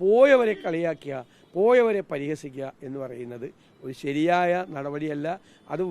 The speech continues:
വളരെ മോശം പരാമർശം. ഇത് മുഖ്യമന്ത്രിയുടെ അനുവാദത്തോടു കൂടി ഇഷ്ടമില്ലാത്ത ആളുകളെ അപകീർത്തിപ്പെടുത്താൻ കുറച്ച് പേരെ അയച്ചുവിട്ടിരിക്കുകയാണ്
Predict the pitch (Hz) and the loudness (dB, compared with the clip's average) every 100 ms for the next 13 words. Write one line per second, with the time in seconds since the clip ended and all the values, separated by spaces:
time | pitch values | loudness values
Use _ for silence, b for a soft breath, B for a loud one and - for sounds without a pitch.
0 | 160 175 220 247 254 220 208 208 190 175 | 0 2 4 4 2 0 -2 -2 0 0
1 | 156 131 185 _ b b 220 247 214 - | -2 -6 -16 _ b b -6 -2 -4 -4
2 | 262 254 247 240 233 208 185 196 196 190 | -2 0 -2 -2 -2 0 0 0 0 0
3 | 190 185 175 175 156 180 _ b b 175 | -2 0 -2 -4 -4 -6 _ b b -8
4 | - _ 262 254 226 208 196 170 151 160 | -8 _ -2 0 0 0 0 -2 -2 -2
5 | 170 170 156 135 147 139 165 - 147 131 | -4 -6 -8 -8 -8 -10 -14 -12 -10 -6
6 | 147 165 139 - 170 196 202 214 269 240 | -8 -8 -10 -6 -2 -2 -2 -4 -8 -6
7 | 240 233 165 | -6 -4 -6